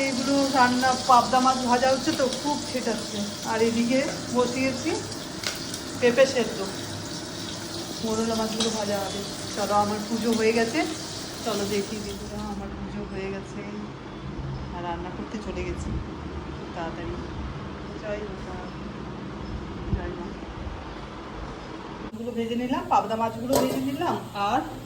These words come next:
মৌরলা মাছও ভেজে, আর কয়েকটা আমাদের খাওয়া হয়ে গেল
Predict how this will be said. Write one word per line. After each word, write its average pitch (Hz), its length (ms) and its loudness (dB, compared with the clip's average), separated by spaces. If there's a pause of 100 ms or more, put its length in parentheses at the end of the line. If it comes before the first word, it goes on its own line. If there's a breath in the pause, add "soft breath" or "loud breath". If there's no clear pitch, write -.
(320)
মৌরলা 247 500 0
মাছও 233 220 2 (100)
ভেজে, 226 280 4 (600)
আর 208 100 8 (200)
কয়েকটা 214 320 4
আমাদের 226 280 2
খাওয়া 214 260 6
হয়ে 220 200 0
গেল 185 100 4